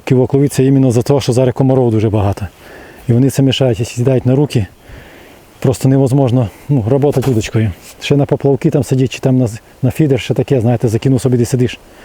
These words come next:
А тут треба вудочку постійно в руках держати. І вони оце сідають і жалять тебе, і ти терпиш. Потім, о, тому що треба проводку зробити.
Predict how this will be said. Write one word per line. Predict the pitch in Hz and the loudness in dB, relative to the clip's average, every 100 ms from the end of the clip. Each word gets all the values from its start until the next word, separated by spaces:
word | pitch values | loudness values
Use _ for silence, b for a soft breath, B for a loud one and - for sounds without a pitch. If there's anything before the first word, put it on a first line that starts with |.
| B B B | B B B
А | |
тут | - 131 | -2 0
треба | 135 143 | 2 2
вудочку | 147 - 127 | 2 0 -4
постійно | 123 139 135 | -2 0 0
в | |
руках | 123 135 | 0 0
держати. | 123 113 156 - - - - - - - - - - - - - | 0 0 0 -2 -10 -20 -20 -20 -20 -20 -20 -20 -20 -20 -8 -2
І | 120 | 2
вони | 131 139 | 2 2
оце | - 120 | 0 -2
сідають | 139 139 147 139 | 0 0 0 0
і | |
жалять | 117 156 143 | 0 2 2
тебе, | 139 127 | 2 0
і | 127 | 0
ти | 147 | 0
терпиш. | 147 - 175 - - - - - - | -2 0 -2 -4 -14 -20 -20 -20 -10
Потім, | 123 185 - | -4 -4 -4
о, | 220 110 - - - - - - - | -4 -4 -8 -20 -20 -20 -20 -8 -2
тому | 143 131 | 0 2
що | 147 | 2
треба | 143 | 0
проводку | - 147 143 131 120 | 0 0 0 0 0
зробити. | 117 113 113 | 2 2 0